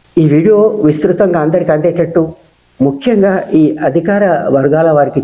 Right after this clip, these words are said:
చేరేటట్టుగా మనము ప్రయత్నం చేద్దాం. మీరు మీ వంతు ప్రయత్నం చేసి దీన్ని షేర్ చేయండి విస్తృతంగా. నచ్చితే లైక్ చేయండి,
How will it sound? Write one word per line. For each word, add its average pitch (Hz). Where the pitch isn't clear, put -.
చేరేటట్టుగా 139
మనము 156
ప్రయత్నం 156
చేద్దాం. 110
మీరు 185
మీ 160
వంతు 151
ప్రయత్నం 147
చేసి 147
దీన్ని 143
షేర్ 185
చేయండి 127
విస్తృతంగా. 113
నచ్చితే 135
లైక్ 139
చేయండి, 113